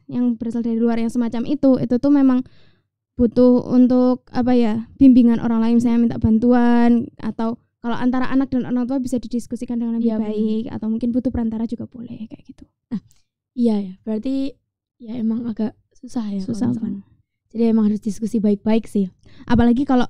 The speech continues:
Speaker 1: lingkungan sekitar sama sekali nggak mendukung tuh, udah nggak tahu lagi mau gimana.
Speaker 2: <laughs> Iya, bener banget sih. Kayak, eh, gitu. <laughs> Nah, jadi, eh,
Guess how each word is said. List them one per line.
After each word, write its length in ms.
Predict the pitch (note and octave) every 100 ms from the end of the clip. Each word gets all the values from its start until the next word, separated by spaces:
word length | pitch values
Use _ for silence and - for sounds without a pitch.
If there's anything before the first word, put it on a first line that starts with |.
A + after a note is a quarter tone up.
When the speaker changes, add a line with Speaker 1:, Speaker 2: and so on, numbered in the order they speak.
| _
Speaker 1:
lingkungan 640 | C#4 C#4+ C#4+ C#4 A3+ A#3+
sekitar 540 | B3+ B3 B3+ B3 B3+ C4+ -
sama 240 | C4 B3
sekali 300 | B3 B3 B3+
nggak 100 | A3
mendukung 480 | A#3+ A#3+ A#3 B3 A#3+
tuh, 220 | C#4+ E4 _ _ _ _ _ _ _ _
udah 200 | A3+ A3 - - - _
nggak 120 | A#3
tahu 120 | A3+ A3
lagi 160 | G#3+
mau 100 | G#3
gimana. 260 | G3+ A#3 C4+
Speaker 2:
<laughs> 60 | - F4 C4+ G4 F#4+ - E4+ E4+ - A#4+ B4+ C5 A#4+
Iya, 220 | - C4+ C4
bener 240 | A#3+ A#3+
banget 260 | A#3 A#3+ A#3
sih. 140 | A#3 - D4+ E4+ D#4+
Kayak, 220 | - B3 - B3+ A#3+ -
eh, 380 | A#3 A#3 A3+ A3+ A3
gitu. 180 | A#3 D4
<laughs> 60 | - F#4+ D4 A#3+ F#3 _ - A4+ A#4+ A4+ -
Nah, 140 | - - _ - - -
jadi, 220 | - D4+ A4 G4+ - - _ _ _
eh, 300 | D4+ D4 D4